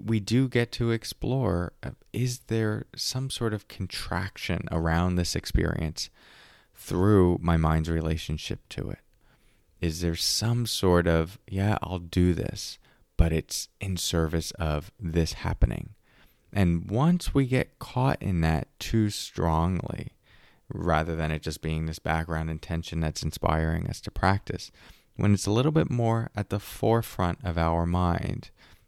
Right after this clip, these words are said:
"Come on, pain, pass. Come on, emotion, go away. Come on, thoughts, arise and pass already." When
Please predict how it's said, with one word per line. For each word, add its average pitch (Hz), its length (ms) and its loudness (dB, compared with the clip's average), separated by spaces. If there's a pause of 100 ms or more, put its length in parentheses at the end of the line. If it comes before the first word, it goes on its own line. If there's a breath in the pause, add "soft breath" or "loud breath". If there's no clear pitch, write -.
(140)
"Come 92 140 -2
on, 85 200 2
pain, 80 400 8
pass. 82 520 6 (300 soft breath)
Come 92 160 0
on, 92 180 4
emotion, 82 580 -2
go 87 220 0
away. 85 500 0 (320 soft breath)
Come 95 180 -2
on, 98 240 4
thoughts, 80 480 -4
arise 90 400 -2
and 90 100 -4
pass 92 380 -6
already." - 460 -8 (680 loud breath)
When 90 380 0